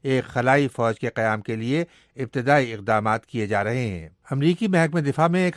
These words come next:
حالیہ تقریر میں نائب صدر مائیک پینس نے کہا کہ حتمی مقصد یہ ہے کہ ہماری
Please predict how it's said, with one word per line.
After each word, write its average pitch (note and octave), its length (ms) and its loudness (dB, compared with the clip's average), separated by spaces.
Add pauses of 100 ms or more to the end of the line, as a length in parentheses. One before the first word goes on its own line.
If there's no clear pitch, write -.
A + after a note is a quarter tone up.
حالیہ C3 280 2 (100)
تقریر B2+ 320 -4
میں E3 180 -4 (320)
نائب D3 320 0
صدر A#2+ 340 -6
مائیک A2+ 300 -2
پینس B2 260 -4
نے A#2+ 80 -6
کہا A2+ 340 2 (280)
کہ A#2 160 -2
حتمی D#3+ 320 0
مقصد A2+ 340 -6
یہ G#2 140 -4
ہے B2+ 220 -2 (280)
کہ - 80 -6
ہماری A#2+ 400 0